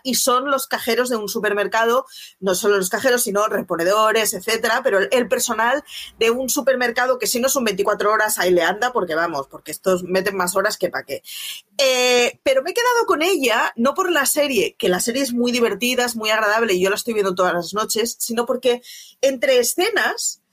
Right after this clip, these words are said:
hay una imagen que dura cinco segundos, que son situaciones de fondo del supermercado. Pues un niño abriendo un bote de pepinillos en medio del pasillo, metiendo la mano y chupando el hueco, el, el, el zumo del pepinillo. Cosas que no tienen nada que ver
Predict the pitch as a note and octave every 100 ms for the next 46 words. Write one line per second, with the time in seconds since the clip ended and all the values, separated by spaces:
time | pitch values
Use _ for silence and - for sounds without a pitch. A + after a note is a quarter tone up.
0 | _ _ - C4+ C#4+ A4 G#4 E4 D#4+ -
1 | F4+ E4 - G#3 A#3 B3 B3+ - - C4
2 | B3 A#3 A3+ F#3+ A#3+ C4 G3 G3+ F4 -
3 | - - C4 B3+ D4+ F4 F4+ - C4+ D4+
4 | D4+ F4 D4+ - C4 C4 B3+ A#3 F3+ F#3
5 | F3 D#3+ E3 D3+ B2 - _ - _ G#3+
6 | - A3+ A3+ D4+ D4+ D4 D4 C4+ C4 C4+
7 | C4+ C4+ C4+ B3 A#3+ A#3 B3 B3 - G3+
8 | G#3+ A#3 A#3+ A#3 F#3+ - A#3+ A3+ A3+ G#3
9 | A3 A#3 A#3 G3+ A3 A3+ A#3 F#3+ G3+ G#3+
10 | F#3+ G3+ A3 F#3 G3 F#3 F#3 G3+ F#3+ F#3+
11 | A3 F#3 C4 B3 A3 F#3+ G3 F3+ F3 E3
12 | C#4 F4 - A#3 C4 D4 - C4+ C4+ B3+
13 | F#3 F#3 F3+ E3+ D#3+ F#3 F#3 B3